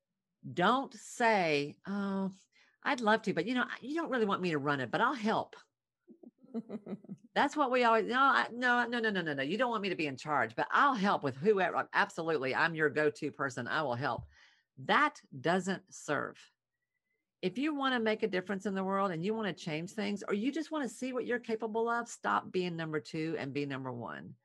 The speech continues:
Speaker 1: And, I mean, you can hear it. Like, I get, I feel really strongly about this. It comes out in my voice. I start preaching.
Speaker 2: <laughs>
Speaker 1: But,
Speaker 2: I
Speaker 1: um,
Speaker 2: love it. Love it, Wendy.
Speaker 1: when I ran for office, I had to put my name on the signs.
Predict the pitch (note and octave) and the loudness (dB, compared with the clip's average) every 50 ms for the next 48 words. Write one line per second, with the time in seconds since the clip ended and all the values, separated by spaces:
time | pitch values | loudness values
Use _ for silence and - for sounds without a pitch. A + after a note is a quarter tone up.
0 | _ _ _ _ _ _ _ _ _ _ _ _ _ _ _ _ - D#3+ E3 E3+ | _ _ _ _ _ _ _ _ _ _ _ _ _ _ _ _ 0 4 4 6
1 | E3 D#3+ D#3+ D#3 D#3+ D#3 D#3+ E3 - _ _ _ - - D3+ D3+ D3+ D#3+ D#3 - | 6 6 4 2 0 -2 -6 -8 -10 _ _ _ -8 -2 0 0 0 0 -2 -2
2 | E3+ D3 C#3 D#3+ F3 E3+ D#3+ A2+ G2+ C3 - C#3 C3+ A2 D3 - - D3 - E3+ | -2 -2 0 0 0 0 0 0 -2 -2 -2 -2 0 0 -2 -2 -2 -4 -4 -2
3 | D3 C#3+ C3+ B2 C3 B2 - - C3 C3 C#3 C#3 C3 B2 G#2+ A#2 A2+ - - A2+ | -2 -2 -2 -2 -4 -4 -4 -4 -4 -2 -2 -4 -4 -2 -2 -2 -2 -2 -4 -6
4 | A2+ C3 - - - D3 C3 B2+ C3 B2 B2 B2 B2 A#2+ G#2+ G#2+ A2+ B2 B2+ B2 | -4 -6 -6 -8 -8 -8 -6 -4 -2 -2 -2 -4 -4 -6 -6 -8 -6 -6 -4 -4
5 | A#2+ A#2+ - C#3 B2 - C#3+ - - - - C#3 B2+ - - A2+ A2+ B2 - _ | -4 -4 -6 -6 -2 0 -2 -2 -2 -4 -4 -4 -4 -4 -8 -8 -8 -10 -14 _
6 | _ _ _ _ _ - A3+ - - - - - - - - _ _ _ - - | _ _ _ _ _ -12 -12 -10 -6 -8 -8 -8 -8 -20 -20 _ _ _ 0 4
7 | D3 C#3+ - A#3+ - C#3+ C#3+ C3+ C3 - A#3 A#3 G#3+ G#3+ F#3+ F#3+ F3+ F#3 G#3+ - | 6 6 6 6 6 6 4 6 4 4 4 4 4 2 2 0 0 -2 -2 -6
8 | - - - - F#3+ F#3+ F#3+ F3+ F3 - - - - F3 - - G3 G#3 G3+ - | -12 -16 -12 -10 -6 -4 -2 -2 -2 -4 -6 -6 -6 -4 -4 -4 -4 -4 -4 -4
9 | G3 - A3 - _ _ _ _ _ _ _ _ _ - - F4+ B4 A#4 G3+ A3 | -4 -6 -8 -14 _ _ _ _ _ _ _ _ _ -2 0 2 4 6 6 6
10 | A#3 A#3+ B3 A3+ B3 B3 B3+ C4 B3 D4+ B3 A#3 A3+ B3+ D#4 - F#4 B3+ G3 - | 6 6 4 2 0 -4 -4 -4 -2 0 2 2 2 2 2 2 2 0 0 0
11 | - - - G3 A#3 C4 C4 C4 A3+ B3 B3 - B3 - G3+ G#3+ A3 A#3+ C#4 D4+ | -2 0 2 4 4 4 2 2 0 0 0 0 0 0 2 2 2 4 2 2
12 | C#4+ C4+ B3+ A#3+ A3+ A3+ A3 A3 G#3+ - A#3+ B3+ A#3+ F#3+ D3+ C#3+ C#3+ B2 - - | 0 0 0 0 0 0 0 0 0 2 2 2 2 0 -2 -4 -8 -10 -12 -16
13 | - | -18